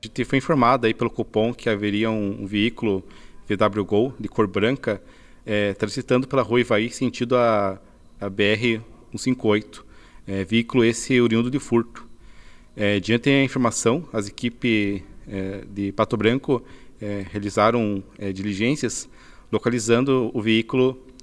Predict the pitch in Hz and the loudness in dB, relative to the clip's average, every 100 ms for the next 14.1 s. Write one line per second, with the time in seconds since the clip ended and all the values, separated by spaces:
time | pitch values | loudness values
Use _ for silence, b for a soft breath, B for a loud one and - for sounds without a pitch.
0 | - 120 - 117 117 123 117 135 135 135 | -16 -16 0 2 2 0 -2 2 2 2
1 | - 120 113 117 120 117 123 117 113 98 | -4 -6 -4 -2 0 2 2 4 4 0
2 | - 110 120 127 131 117 113 110 117 123 | 0 2 2 -2 0 2 2 2 -2 -2
3 | 143 - 113 110 - - b b b b | -6 -2 0 -2 -8 -20 b b b b
4 | b b b - 98 98 95 92 87 - | b b b -8 -4 -4 -4 -6 -10 -2
5 | 110 113 110 110 110 - 117 120 127 131 | 2 4 4 2 0 0 2 2 0 2
6 | 120 95 98 139 - - - - - b | 4 4 4 2 -4 -20 -20 -20 -20 b
7 | b b b - 107 98 95 98 98 - | b b b -8 -4 -2 -4 -6 -8 -10
8 | - 104 101 95 95 - 113 110 - 113 | -6 -4 -2 -4 -8 -6 -4 -2 2 4
9 | 120 120 110 101 92 b b - 101 101 | 4 2 0 -2 -8 b b -14 -8 -6
10 | 98 98 107 104 - 117 127 117 - 101 | -6 -2 -2 -2 -2 -2 0 -2 -2 -2
11 | 113 98 110 127 143 - B B B B | -2 2 0 0 -4 -12 B B B B
12 | - 104 117 123 117 117 110 - 135 127 | -4 0 2 4 4 2 -2 0 4 4
13 | 113 117 117 127 131 151 - - 113 110 | 4 0 0 -2 -2 -4 -2 2 2 0